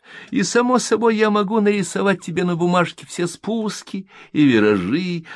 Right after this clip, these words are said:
обозначить все скелеты, которые будут наскакивать на тебя в тёмных туннелях, но это тебе ни капельки не поможет". "Да почему же?" сказала Беатриса.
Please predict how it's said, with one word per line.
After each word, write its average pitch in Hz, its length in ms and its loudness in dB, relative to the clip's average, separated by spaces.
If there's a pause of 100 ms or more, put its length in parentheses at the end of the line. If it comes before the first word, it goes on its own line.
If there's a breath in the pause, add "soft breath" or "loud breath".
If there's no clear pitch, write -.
(140 loud breath)
обозначить 160 680 0
все - 320 -2
скелеты, 143 1040 -2 (260 loud breath)
которые 110 320 -2
будут 113 260 -4
наскакивать 117 800 -2
на 113 80 -4
тебя 113 260 -4 (140)
в - 80 -20
тёмных 110 500 0
туннелях, 107 600 -2 (260 loud breath)
но 196 240 0
это 226 280 -6
тебе 240 300 -6
ни 240 120 -4
капельки 208 500 -10
не 117 160 -8
поможет". - 560 -10 (680)
"Да 135 300 2
почему 247 840 0
же?" 165 320 -2 (640)
сказала 139 580 -4
Беатриса. 135 540 -10